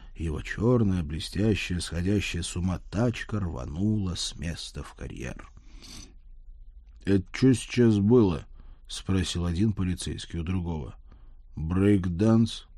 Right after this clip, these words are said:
"Не знаю", озадаченно ответил второй и включил рацию. "Догоним, выясним".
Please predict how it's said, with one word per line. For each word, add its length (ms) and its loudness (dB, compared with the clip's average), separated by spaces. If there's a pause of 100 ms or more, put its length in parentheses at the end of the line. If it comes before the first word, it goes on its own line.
(640)
"Не 300 2
знаю", 720 4 (400)
озадаченно 720 -2
ответил 360 -6
второй 420 0
и 40 4
включил 460 -4
рацию. 460 -6 (420)
"Догоним, 840 6 (180)
выясним". 800 2